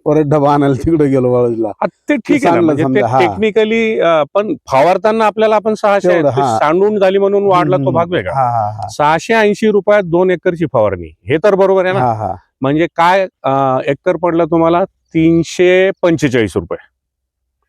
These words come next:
Speaker 1: तीनशे चाळीस.
Speaker 2: तीनशे चाळीस, हा.
Speaker 1: हम्म.
Speaker 2: तीनशे चाळीस रुपये एकर,
Speaker 1: हम्म.
Speaker 2: पहिली फवारणी.
Speaker 1: पहिली फवारणी.
Speaker 2: दुसऱ्या फवारणीला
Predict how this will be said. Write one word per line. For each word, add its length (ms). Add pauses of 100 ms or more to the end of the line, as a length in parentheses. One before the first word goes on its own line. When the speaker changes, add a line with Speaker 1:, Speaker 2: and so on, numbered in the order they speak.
(240)
Speaker 1:
तीनशे 260
चाळीस. 720
Speaker 2:
तीनशे 380
चाळीस, 300 (220)
हा. 60
Speaker 1:
हम्म. 200 (500)
Speaker 2:
तीनशे 280
चाळीस 300
रुपये 260
एकर, 200
Speaker 1:
हम्म. 220
Speaker 2:
पहिली 200
फवारणी. 340
Speaker 1:
पहिली 260
फवारणी. 240
Speaker 2:
दुसऱ्या 300
फवारणीला 480